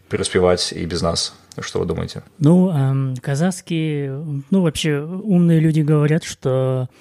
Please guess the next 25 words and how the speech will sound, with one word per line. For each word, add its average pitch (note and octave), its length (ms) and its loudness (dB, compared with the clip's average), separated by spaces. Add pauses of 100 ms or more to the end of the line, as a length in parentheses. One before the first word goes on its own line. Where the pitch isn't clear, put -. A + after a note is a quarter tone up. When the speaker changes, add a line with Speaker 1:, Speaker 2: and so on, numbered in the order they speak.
(1040)
Speaker 2:
нация, C3+ 640 0
которая C#3+ 500 0
привалила, C#3 1040 2
перевалила C#3+ 540 2
за B2+ 160 0
десять B2+ 300 -2
миллионов D3+ 640 2 (1000)
говорящих, C3 720 0
да, C3+ 160 -2
на F3 140 0
каком-то B2+ 340 -2
языке, A#2+ 440 -2 (280)
то C3 140 -2
она C3 300 0
Speaker 1:
Мгм. F2+ 200 -4 (120)
Speaker 2:
как B2 140 -4
бы A#2 100 0
вряд D#3+ 340 4
ли A#2+ 560 -4
исчезнет. E3+ 540 2 (1120)
И D3 200 6
вообще C#3 640 4
в B2+ 320 0
Википедии, D3 680 2
да, D3 320 2